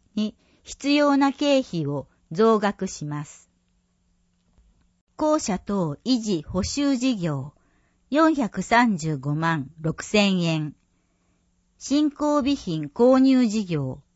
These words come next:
二百九十五万七千円。機密エスディージーズ教育推進事業、三百万円。合計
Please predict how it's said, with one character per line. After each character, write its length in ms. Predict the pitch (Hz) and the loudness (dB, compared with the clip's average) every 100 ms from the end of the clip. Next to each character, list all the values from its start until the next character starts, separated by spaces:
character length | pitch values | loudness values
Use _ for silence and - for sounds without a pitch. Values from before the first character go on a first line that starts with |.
| _ _ _ _ _ | _ _ _ _ _
二 160 | 220 269 | 0 2
百 240 | 277 262 | 2 -2
九 300 | 247 294 285 | -4 -2 0
十 240 | 170 160 147 | 0 -4 -4
五 180 | 151 | -4
万 380 | 151 180 151 131 _ - | -2 -2 -2 -6 _ -8
七 300 | 170 196 214 | -2 0 0
千 360 | - 190 180 160 | -2 -2 -2 -2
円。 260 | 151 143 - _ _ _ _ _ _ _ _ _ _ _ | -4 -6 -12 _ _ _ _ _ _ _ _ _ _ _
機 160 | 302 | 0
密 540 | 294 285 - 160 156 - | 2 0 -2 -4 -4 -6
エ 100 | 185 | -6
ス 200 | - 285 | -2 0
デ 60 | 254 | 2
ィ 160 | 269 | 2
ー 40 | 226 | 2
ジ 100 | 254 233 | 0 0
ー 60 | 147 | -2
ズ 280 | 127 151 - | -6 -10 -4
教 260 | 262 269 285 | 2 4 4
育 220 | 262 277 | 0 -4
推 320 | 254 262 254 | -2 0 0
進 320 | - 247 240 | -2 0 0
事 160 | 226 214 | 0 -2
業、 360 | 165 139 127 - _ _ _ _ | -2 -4 -10 -16 _ _ _ _
三 300 | - 247 262 | 0 2 4
百 240 | 240 226 214 | 2 0 0
万 360 | 214 202 151 | -2 -2 -4
円。 340 | 135 127 127 151 _ _ _ _ _ _ _ _ _ | -6 -8 -12 -20 _ _ _ _ _ _ _ _ _
合 260 | 220 233 220 | 2 2 2
計 520 | - 214 208 202 | 0 2 2 0